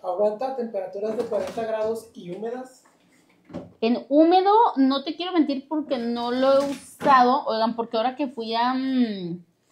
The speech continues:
Speaker 2: ¿cómo se llama este lugar? A, a Mérida, perdón, disculpen, Mérida. Este, me sorprendí.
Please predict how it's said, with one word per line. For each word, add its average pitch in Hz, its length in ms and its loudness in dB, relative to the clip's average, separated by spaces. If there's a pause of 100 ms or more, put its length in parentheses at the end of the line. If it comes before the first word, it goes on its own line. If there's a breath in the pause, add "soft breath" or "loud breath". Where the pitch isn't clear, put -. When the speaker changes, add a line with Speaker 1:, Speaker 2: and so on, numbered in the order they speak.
(280)
Speaker 2:
¿cómo 226 220 -4
se 247 80 0
llama 254 220 4
este 254 180 -4
lugar? 220 240 4
A, 214 280 4
a 190 40 4
Mérida, 220 340 8
perdón, 233 180 4
disculpen, 220 380 -2
Mérida. 240 280 2 (440)
Este, 220 400 8
me 233 220 8
sorprendí. 220 800 6